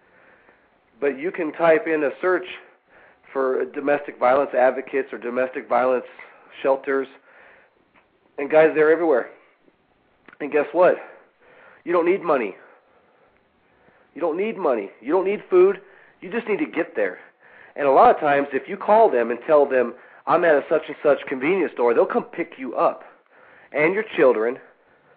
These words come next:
okay, and, and they'll put you somewhere safe. Nowadays, David, a lot of the shelters have, uh, guards, people there just to, just to keep the integrity of, uh, uh, of the building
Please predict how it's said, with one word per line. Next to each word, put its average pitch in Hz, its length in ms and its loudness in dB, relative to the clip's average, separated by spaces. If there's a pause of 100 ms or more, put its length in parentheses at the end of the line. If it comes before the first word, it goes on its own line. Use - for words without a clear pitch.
(760)
okay, 139 380 -4
and, 143 180 -2
and 135 320 -4
they'll 160 80 4
put 220 320 -4
you 139 120 -12
somewhere 143 360 -2
safe. 131 240 -2 (1900)
Nowadays, 151 480 4
David, 127 240 0
a 123 60 2
lot 151 180 6
of 170 80 0
the 127 140 -6
shelters 120 400 -2
have, 120 260 2 (520)
uh, 78 80 -12
guards, 123 460 2 (640)
people 135 320 -6
there 123 260 2
just 120 260 -14
to, 143 100 -8 (220)
just 123 200 -14
to 120 180 0 (520)
keep 170 200 -8
the 143 80 -4
integrity 139 680 -2
of, 107 160 0 (520)
uh, - 60 -8
uh, 117 380 -2
of 117 180 -2
the 113 80 -10
building 117 380 -2